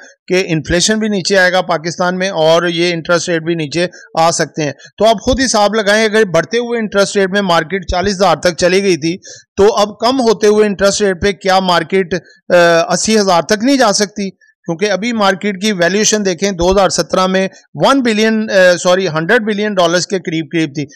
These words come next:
अभी सिर्फ थर्टी to, to थर्टी फ़ाइव बिलियन डॉलर के करीब आई है। तो ये अगर वैल्यूएशन हंड्रेड डॉलर, अ, सॉरी, हंड्रेड बिलियन डॉलर तक चली जाती है, तो क्या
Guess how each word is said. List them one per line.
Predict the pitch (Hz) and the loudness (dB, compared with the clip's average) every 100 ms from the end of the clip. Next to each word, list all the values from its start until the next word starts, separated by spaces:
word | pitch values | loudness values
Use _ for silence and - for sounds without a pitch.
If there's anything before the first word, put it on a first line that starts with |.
| _ - | _ -4
अभी | 226 285 285 | 0 2 2
सिर्फ | 240 233 214 - _ 208 | 2 2 2 -4 _ 0
थर्टी | 247 214 285 285 | 0 0 -2 0
to, | 277 285 254 | -2 -4 -4
to | 208 247 208 202 | -6 -10 -6 -4
थर्टी | 185 226 | -2 -4
फ़ाइव | - 202 247 | 0 2 2
बिलियन | 220 208 208 | 2 0 2
डॉलर | 185 180 185 | 2 2 0
के | 196 208 | -2 -4
करीब | - _ - 208 214 190 | -6 _ -2 2 2 2
आई | 151 147 | 0 0
है। | 131 _ _ - | -4 _ _ -4
तो | 185 | -2
ये | 175 254 | 2 0
अगर | 240 240 | 2 2
वैल्यूएशन | 196 185 196 202 214 220 | 2 2 2 2 2 0
हंड्रेड | 233 _ 151 170 190 240 | -2 _ -8 -4 -2 2
डॉलर, | 214 196 208 | 2 4 0
अ, | 196 175 175 165 160 | 0 -4 -2 -2 -2
सॉरी, | 143 165 170 160 _ _ _ | -2 -2 -2 -6 _ _ _
हंड्रेड | 170 202 254 | 0 2 2
बिलियन | 240 233 | 0 0
डॉलर | 220 196 202 | 2 2 2
तक | 202 202 | -2 -4
चली | 196 220 | -2 0
जाती | 233 196 - 190 | 0 0 0 -2
है, | 190 | 0
तो | 185 - _ 165 | -2 -8 _ -6
क्या | - 175 202 | -2 0 0